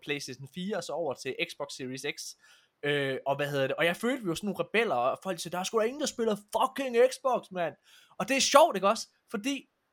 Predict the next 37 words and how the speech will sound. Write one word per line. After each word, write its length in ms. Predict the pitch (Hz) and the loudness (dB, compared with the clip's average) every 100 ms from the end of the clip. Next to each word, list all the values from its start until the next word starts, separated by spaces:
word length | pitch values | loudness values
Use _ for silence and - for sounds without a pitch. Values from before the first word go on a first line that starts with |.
| _ - | _ 0
altså, 280 | 196 220 196 - _ _ _ _ _ _ _ _ _ _ _ | 2 4 2 -4 _ _ _ _ _ _ _ _ _ _ _
jeg 120 | 220 202 - | 4 4 6
anede 420 | 226 254 285 208 | 8 8 8 4
ikke, 140 | 185 | 4
at 80 | 190 | 0
Stinella, 500 | - 185 151 156 175 175 _ | 0 0 0 2 0 -2 _
hun 160 | 170 165 | -4 0
for 60 | |
eksempel 280 | 170 - 147 | 0 0 -2
spillede 320 | - 135 127 175 | -4 -4 -2 -2
Xbox, 240 | 123 127 | -4 -4
og 100 | 165 - | -6 -2
du 100 | 208 | -2
spiller 380 | 202 160 127 143 | 0 -2 -2 -2
Xbox. 280 | - 123 - - - | -4 -6 -8 -16 -2
Øh, 160 | 156 | -2
Tobias 340 | 156 170 180 170 - | -2 -2 -2 -2 -4
Bukkehave, 400 | 254 233 165 175 | -2 2 2 2
som 160 | 170 | -2
er 40 | 151 | -6
sådan 220 | 175 147 | -6 -8
en 60 | - | -10
ret 320 | - - 202 - | -10 -2 -2 0
berømt 440 | 202 - 262 - - | 0 2 0 -4 -6
forfatter 340 | 196 180 247 | 2 4 4
her 120 | 214 | 2
i 40 | 180 | 2
Danmark, 420 | 165 165 190 - _ - | 2 2 -2 -4 _ -14
spiller 400 | - 170 156 143 | 0 2 4 4
rent 240 | 180 123 127 - | 2 2 -4 -4
Xbox. 300 | - 117 - - - 143 | -4 -4 -6 -14 -10 -2
Øh, 180 | 143 | 0
Jakob 260 | 160 175 190 | 2 2 2
E. 80 | 190 | 0
Hensley 320 | 202 226 214 | 0 -4 -4
fra 60 | 185 | -4
Handuo 580 | 180 165 202 226 254 | -4 -2 -2 -2 -4